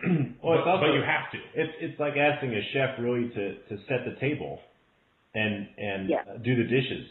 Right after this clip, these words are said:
Speaker 1: you know, and it's, it's, uh, so that the question, the ultimate question for you, having, you've done this now several times, is it worth it at the end?
Speaker 3: Yeah,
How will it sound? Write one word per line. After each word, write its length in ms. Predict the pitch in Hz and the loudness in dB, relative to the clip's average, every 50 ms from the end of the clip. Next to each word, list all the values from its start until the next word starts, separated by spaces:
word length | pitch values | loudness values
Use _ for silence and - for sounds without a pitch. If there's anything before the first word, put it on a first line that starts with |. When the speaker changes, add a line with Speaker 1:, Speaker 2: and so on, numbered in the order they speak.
| - - | -20 -16
Speaker 1:
you 160 | - 110 104 | -8 -8 -4
know, 240 | 101 98 95 92 - | -4 -2 -2 -2 -4
and 180 | - 98 98 95 | -4 -4 -4 -4
it's, 240 | 95 92 87 - - - - - | -4 -6 -6 -10 -18 -20 -18 -10
it's, 280 | - 104 98 - - - _ _ _ _ _ _ _ _ _ _ _ - - | -6 -6 -6 -6 -8 -14 _ _ _ _ _ _ _ _ _ _ _ -14 -10
uh, 640 | - 107 98 95 92 87 92 95 104 127 - 131 123 - | -6 -4 -2 -2 -2 -4 -6 -6 -8 -6 -6 -6 0 2
so 80 | 127 113 | 2 4
that 200 | 107 107 - 98 | 4 2 2 0
the 120 | 98 98 - - | -4 -4 0 2
question, 380 | - 135 117 - - 110 98 | 4 4 4 2 0 -2 0
the 100 | 95 98 | 2 4
ultimate 400 | 117 127 139 127 110 101 98 - | 4 4 4 2 0 -2 -4 0
question 380 | - 147 - - - - 101 92 | 2 2 2 2 0 -4 -8 -6
for 80 | - 113 | -2 2
you, 160 | 135 147 131 | 4 4 4
having, 300 | 110 117 117 120 117 98 | 4 4 2 2 0 0
you've 140 | 113 113 120 | -2 0 2
done 160 | 127 131 143 127 | 4 4 4 2
this 140 | 110 - - - | 0 -2 -2 -6
now 200 | 104 101 92 - - | -8 -8 -8 -6 -4
several 220 | 147 165 - 98 - - | -4 -4 -4 -4 -6 -4
times, 340 | 139 160 135 101 92 85 - - - _ _ _ _ _ _ _ - | -4 -2 -2 -2 -4 -6 -8 -14 -20 _ _ _ _ _ _ _ 0
is 120 | 135 127 127 | 0 2 4
it 220 | 143 - - - | 2 0 0 0
worth 260 | 113 151 196 190 - - | 0 0 0 2 0 -2
it 160 | - - - | -4 -4 -6
at 160 | 92 95 - | -6 -6 -4
the 160 | 110 104 110 | -4 -4 -2
end? 220 | 131 143 - - - - _ _ - - - _ _ _ _ _ _ _ _ _ _ _ _ _ _ _ _ _ _ | -2 -4 -4 -6 -10 -16 _ _ -20 -20 -20 _ _ _ _ _ _ _ _ _ _ _ _ _ _ _ _ _ _
Speaker 3:
Yeah, 200 | - 180 160 - | 2 4 4 4